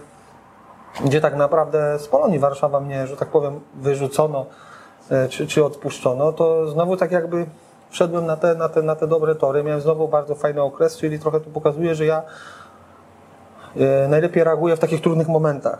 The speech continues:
i, i to były właśnie dwa takie, takie momenty, Widzew i, i Górnik, w których po prostu byłem dobrym zawodnikiem, może inaczej,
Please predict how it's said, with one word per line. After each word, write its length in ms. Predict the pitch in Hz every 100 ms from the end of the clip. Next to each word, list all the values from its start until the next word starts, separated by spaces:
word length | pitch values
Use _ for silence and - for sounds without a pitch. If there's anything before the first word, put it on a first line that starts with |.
| -
i, 1040 | 123 123 123 139 139 135 139 139 139 143 147 - -
i 60 |
to 140 | - 165
były 140 | 165
właśnie 260 | 165 160 160
dwa 200 | 151 160
takie, 300 | 165 160 156
takie 280 | 156 156 156
momenty, 460 | 147 160 175 160
Widzew 340 | 151 156 156 156
i, 260 | 156 151
i 60 | 139
Górnik, 380 | 131 160 170 165
w 80 | 151
których 280 | 151 151
po 100 | 156
prostu 320 | 151 156 - 151
byłem 300 | 143 139 123
dobrym 400 | 160 160 165 151
zawodnikiem, 580 | 151 151 151 156 160 -
może 180 | 151 160
inaczej, 360 | 160 156 120